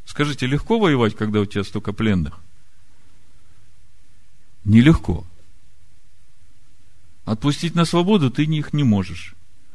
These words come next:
Убить их тоже не можешь, потому что, в конце концов, может быть, некоторые из них обретут новую природу и станут новым естеством,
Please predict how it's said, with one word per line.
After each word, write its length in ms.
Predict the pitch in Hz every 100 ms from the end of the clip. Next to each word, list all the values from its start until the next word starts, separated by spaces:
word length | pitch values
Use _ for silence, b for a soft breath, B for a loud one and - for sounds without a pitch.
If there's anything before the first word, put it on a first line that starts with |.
| - - - -
Убить 340 | 113 120 185 175
их 120 | 139
тоже 280 | 143 123 120
не 100 | 123
можешь, 320 | 117 92 92
потому 320 | 110 117 131
что, 240 | 127 123 104 b b b
в 80 | b
конце 280 | 139 143 151
концов, 380 | 143 143 175 156
может 220 | 131 123
быть, 200 | 120 120 b b -
некоторые 560 | 113 170 135 123 117
из 100 | 110
них 260 | 107 104 95 b b b b
обретут 460 | 123 143 147 147
новую 280 | 143 139 120
природу 600 | 117 139 170 208 131 139 B B -
и 80 | 131
станут 420 | - 170 147 131
новым 260 | 151 139
естеством, 760 | 131 127 - 117 - 170 156